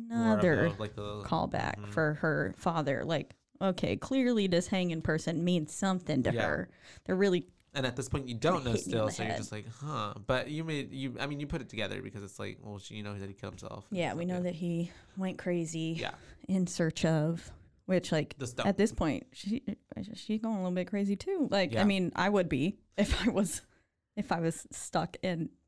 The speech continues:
Speaker 1: literal hell.
Speaker 2: Mm.
Speaker 1: They are in hell. Um,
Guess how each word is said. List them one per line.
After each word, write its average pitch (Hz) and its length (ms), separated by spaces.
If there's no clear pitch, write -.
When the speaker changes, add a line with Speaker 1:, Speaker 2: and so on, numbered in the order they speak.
Speaker 1:
literal 190 540
hell. 180 420
Speaker 2:
Mm. 143 100
Speaker 1:
They 196 200
are 180 260
in 185 260
hell. 175 480
Um, 175 460